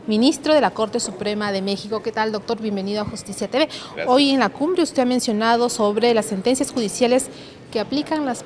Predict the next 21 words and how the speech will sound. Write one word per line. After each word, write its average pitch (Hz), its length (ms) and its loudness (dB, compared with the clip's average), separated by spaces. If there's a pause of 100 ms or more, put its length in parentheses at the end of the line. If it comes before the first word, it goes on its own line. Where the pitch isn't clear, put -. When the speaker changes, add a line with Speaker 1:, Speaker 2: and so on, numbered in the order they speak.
Speaker 1:
la 214 120 0
perspectiva 226 540 -2
de 202 100 0
género. 180 420 -2
Cuéntenos 302 420 0
más 233 160 -6
o - 20 -6
menos 247 220 -6
en 247 80 -6
qué 214 80 -14
consiste. 208 580 -8 (1300)
Speaker 2:
En 135 140 -6
términos 160 440 2
muy 127 160 4
generales, 110 680 4
estas 117 300 2
dos 113 160 2
sentencias 110 560 0
son 107 400 0 (340)
de 104 120 4
apoyo 127 640 4